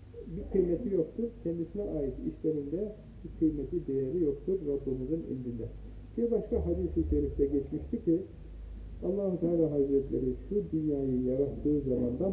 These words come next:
bugüne gelinceye kadar diyor Peygamber Efendimiz, şu dünyaya rahmet nazarıyla severek bakmadı dünyaya. Mescitler hariç. Şimdi bu dünya nedir ki?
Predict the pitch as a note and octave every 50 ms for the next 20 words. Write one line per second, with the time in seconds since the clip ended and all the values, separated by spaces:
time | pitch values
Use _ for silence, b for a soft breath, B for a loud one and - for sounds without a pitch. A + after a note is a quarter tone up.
0 | D#3+ - D#3 D#3 D#3 D3 D3+ C#3 C3+ C3+ B2+ C3 C3 B2+ A#2+ A#2+ A2 G#2+ - A2+
1 | A#2 A2+ G#2 G#2 - A2+ G#2+ G#2 G2 - - A2 G#2+ A2 A2 A2 A2 G#2+ - -
2 | - A2+ - - - - E3 G3+ A3 G#3 - - - - - - - - - -
3 | - - - - - A3 A3 F#3 F3 F#3 F3+ F3 E3+ E3 D#3+ D#3 D#3 D#3+ F#3 G#3+
4 | A#3 A#3 - - E3 D#3+ D#3+ E3+ F#3 F3+ D#3+ E3 F#3 G3+ G#3 G3+ - - - -
5 | - - - - - D#3 D#3 D#3 D#3 D3+ D#3 D#3 D#3 E3 E3+ D3+ C#3+ C3 C3 D3
6 | D#3 - - - - - - D#3+ E3+ F#3 G#3 A3+ G#3+ G3 G#3+ A#3+ - - - -
7 | - - - - - - E3+ E3 D#3 - C#3+ C3+ A#2 A#2 A2 A2 B2+ C3 C3+ B2+
8 | B2 A#2+ A2+ G#2+ - - - - - - - - - - - - - - - -
9 | - - - - - - - - - - C#3+ D#3+ F3 D#3+ - - - G#3 G3 -
10 | - F#3+ G3 G3+ G#3 F#3 D#3 D3 D3 C3 A#2+ A2+ - - - - - - - -
11 | - - - - - - - - - - - - - A3 F#3+ E3+ F3 G#3+ A#3 A#3+
12 | A3 G3 F3+ D#3+ D#3+ F#3+ G#3+ G3+ E3+ C#3+ C3+ - - A#2+